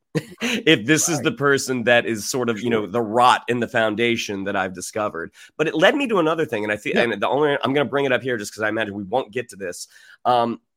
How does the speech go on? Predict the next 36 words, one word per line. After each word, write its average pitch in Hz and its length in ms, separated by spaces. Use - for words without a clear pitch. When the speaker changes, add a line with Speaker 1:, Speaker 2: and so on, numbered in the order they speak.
Speaker 1:
there 135 140
was 226 160
a 208 60
moment 151 480
that 123 120
I, 120 300
at 123 200
that, 131 160
that 107 220
scene 156 200
at 135 80
the 123 60
beginning 123 300
between, 107 520
uh, 104 140
Beto 135 560
and 113 120
the 113 80
other 110 140
two 110 340
Speaker 2:
Yeah. 123 100
Speaker 1:
Skrulls, 92 520
Speaker 2:
Yeah. 110 240
Speaker 1:
where 117 180
I 120 140
was 127 180
like, 113 280
"Is 117 220
Beto 170 880
a - 100
plant - 520
from 101 240
Fury?" - 540
Speaker 2:
Ooh, 277 360
very 156 320
possible. 151 760